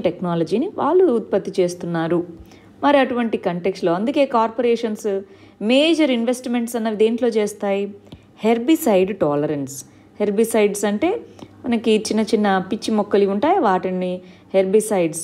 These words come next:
టాలరెంట్గా, పెస్ట్ రెసిస్టెంట్గా ఉండే క్రాప్స్ని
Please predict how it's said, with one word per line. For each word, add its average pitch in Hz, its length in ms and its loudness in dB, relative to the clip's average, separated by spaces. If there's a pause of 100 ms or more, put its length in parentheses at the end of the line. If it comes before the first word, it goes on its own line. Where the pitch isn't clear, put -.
(120)
టాలరెంట్గా, 160 580 0 (200)
పెస్ట్ 214 240 -2 (100)
రెసిస్టెంట్గా 175 720 -2 (560)
ఉండే 247 240 6 (720)
క్రాప్స్ని 269 520 0